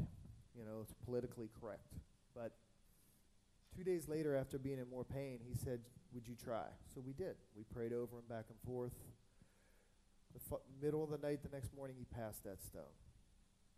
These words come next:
I have contacted him, talked to him since then. We've been out of rehab. He's not had any more ki-, kidney problems in the last six weeks, and he usually would have it every three to four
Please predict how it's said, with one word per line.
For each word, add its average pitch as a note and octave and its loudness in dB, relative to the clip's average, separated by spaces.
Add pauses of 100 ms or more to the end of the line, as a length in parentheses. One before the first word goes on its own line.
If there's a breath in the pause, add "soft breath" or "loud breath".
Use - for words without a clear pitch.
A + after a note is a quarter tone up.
(420)
I B2 -4
have A#2+ 0
contacted C3+ 0
him, D3 0
talked D3+ 4
to D3 6
him D#3 -4
since E3 -4
then. E3+ -2 (100)
We've D#3 -2
been E3 0
out D#3+ 0
of D3+ -2
rehab. E3 0 (600 loud breath)
He's D#3 -4
not D#3 2
had C#3 4
any C3 0
more C3 -4
ki-, - -4 (180)
kidney C3+ 6
problems A2 0
in A2+ -6
the A2+ -4
last A2 -2
six - -8
weeks, G2 -2
and G2 -8
he B2 -6
usually B2 -2
would A#2+ 6
have A2+ 4
it G#2 -2
every G#2 -2
three G2+ -6
to G2+ -4
four F2 -10